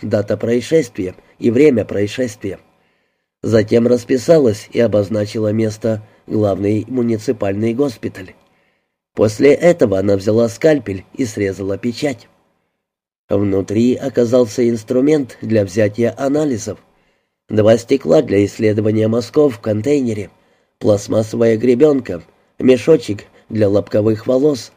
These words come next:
белый заклеенный конверт, помеченный литерой "А", и ещё один такой же конверт с литерой "Б", целлофановый мешочек – содержимого которого составляли марлевая подушечка, голубая губка,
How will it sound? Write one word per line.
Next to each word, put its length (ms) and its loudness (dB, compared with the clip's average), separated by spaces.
белый 380 2
заклеенный 600 0
конверт, 580 0
помеченный 600 0
литерой 560 -2
"А", 260 -2
и 100 -2
ещё 440 4
один 360 -4
такой 300 -2
же 120 -2
конверт 520 2
с 80 -16
литерой 500 -2
"Б", 240 0
целлофановый 720 0
мешочек – 580 0
содержимого 760 -2
которого 460 -2
составляли 920 -2
марлевая 600 0
подушечка, 760 -4
голубая 600 4
губка, 520 -2